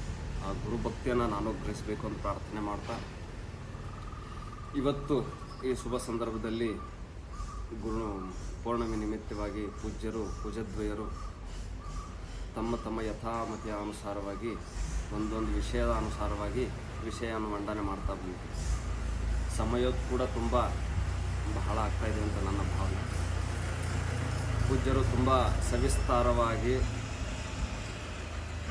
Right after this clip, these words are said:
ಭಕ್ತಿ ಬಗ್ಗೆ ವಿಷಯವನ್ನು ತಿಳಿಸ್ಕೊಟ್ರು. ಆಮೇಲೆ ಲಕ್ಷ್ಯ ಎಂಥದ್ದು, ಯಾವ ಥರ ಇರಬೇಕು, ಯಾವ ಪ್ರಕಾರವಾಗಿರತಕ್ಕಂಥ ಅನ್ನುವಂಥದ್ದನ್ನು ಸತ್ವಗುಣ,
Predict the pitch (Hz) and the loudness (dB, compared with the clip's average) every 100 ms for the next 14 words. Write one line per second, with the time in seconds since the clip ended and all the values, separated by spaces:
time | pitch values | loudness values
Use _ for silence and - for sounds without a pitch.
0 | - - - 117 - 127 110 117 120 - | -4 -2 -2 -2 0 2 2 2 2 0
1 | - - - - - - 110 - 117 107 | -2 -4 -4 -4 -4 -2 -2 -2 -2 0
2 | 107 107 95 - - - 107 - 98 101 | 0 0 -2 -2 -2 -2 -2 -2 -2 -2
3 | 110 - - - - - - - - 220 | -4 -4 -6 -6 -8 -8 -6 -8 -4 -2
4 | 117 113 117 107 - - - - - - | 0 2 0 0 -4 -8 -6 -6 -4 -4
5 | - - - - - 120 127 143 123 117 | -4 -4 -4 -4 0 0 0 -2 -2 2
6 | 120 120 110 98 113 107 107 - 110 113 | 2 0 -4 -2 -2 -2 -4 -4 -2 0
7 | 113 117 113 113 110 107 104 107 107 98 | 0 -2 -2 -2 -2 -4 -4 -4 -4 -4
8 | - 113 113 123 - 110 117 113 110 107 | -6 -2 0 0 -2 -4 -4 -2 -2 -2
9 | 104 104 - 98 101 98 98 98 98 98 | -4 -6 -6 -6 -6 -8 -6 -4 -2 -2
10 | 95 92 107 104 95 - - - - - | -4 -4 -4 -4 -4 -10 -12 -12 -12 -12
11 | - - - - 113 110 - 110 104 | -12 -12 -10 -6 -4 -2 -2 -2 0